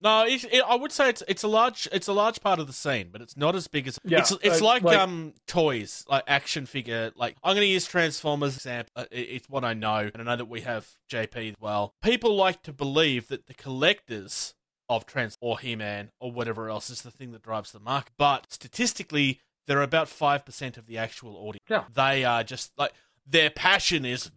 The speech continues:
Speaker 1: very, very good and important to drive the business, but most toy sales still remain, uh,
Speaker 2: Yeah. Okay,
Speaker 1: most I Warhammer purchases are still a lot younger.
Speaker 2: So,
Speaker 1: It doesn't mean that
Speaker 2: I,
Speaker 1: we're
Speaker 2: I,
Speaker 1: not important.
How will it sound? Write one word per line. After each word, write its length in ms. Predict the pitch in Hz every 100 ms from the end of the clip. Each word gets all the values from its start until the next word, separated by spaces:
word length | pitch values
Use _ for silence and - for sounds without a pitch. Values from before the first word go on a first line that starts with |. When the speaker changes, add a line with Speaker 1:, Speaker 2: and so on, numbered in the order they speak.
| _
Speaker 1:
very, 480 | 139 147 131 113 117
very 560 | 107 127 120 110 104 -
good 320 | 185 196 117
and 160 | 123 113
important 480 | 104 104 160 240 -
to 100 | 139
drive 360 | 120 120 113
the 60 | -
business, 600 | 107 208 156 113 - - -
but 220 | 143 135 -
most 640 | 120 120 139 190 214 - - _
toy 240 | - 190
sales 640 | 226 - 120 110 104 - - -
still 440 | - - 151 156
remain, 520 | 139 120 117 120 113 -
uh, 220 | 107 113 117
Speaker 2:
Yeah. 60 | 135 - - -
Okay, 100 | 151
Speaker 1:
most 640 | 156 190 208 - - - 127
I 60 |
Warhammer 600 | 147 190 180 151 131 110 - _ _
purchases 460 | 139 123 - - 127 -
are 160 | 120 113
still 1040 | - - - - _ _ 208 220 160 120 _ _
a 60 | -
lot 260 | 120 160 -
younger. 220 | 151 147
Speaker 2:
So, 180 | - 175
Speaker 1:
It 40 |
doesn't 240 | 254 269 285
mean 120 | 254
that 100 | 254
Speaker 2:
I, 40 |
Speaker 1:
we're 60 | 226
Speaker 2:
I, 80 | 240
Speaker 1:
not 100 | 240
important. 480 | 185 254 277 101